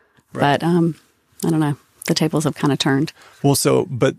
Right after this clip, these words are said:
Speaker 1: I, we talked about a little bit how one of the advantages and the reasons that people like it is because you can target and you can test and you can see results relatively quickly. Are there other things that sort of lead people? I mean, is that really the basic gist of why people like doing it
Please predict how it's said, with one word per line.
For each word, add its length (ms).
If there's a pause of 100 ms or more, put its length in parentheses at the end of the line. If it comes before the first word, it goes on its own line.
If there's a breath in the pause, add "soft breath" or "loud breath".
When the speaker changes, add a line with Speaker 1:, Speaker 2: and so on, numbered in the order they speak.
(440)
Speaker 1:
I, 160
we 180
talked 260
about 180
a 40
little 240
bit 160
how 380
one 260
of 60
the 120
advantages 440
and 80
the 80
reasons 300
that 100
people 260
like 280
it 80
is 100
because 300
you 80
can 240
target 460
and 180
you 60
can 140
test 460
and 100
you 80
can 160
see 220
results 480
relatively 380
quickly. 300
Are 80
there 200
other 140
things 320
that 160
sort 160
of 100 (680 loud breath)
lead 260
people? 200
I 20
mean, 80
is 80
that 140
really 220
the 100
basic 460
gist 280
of 60
why 140
people 280
like 240
doing 260
it 160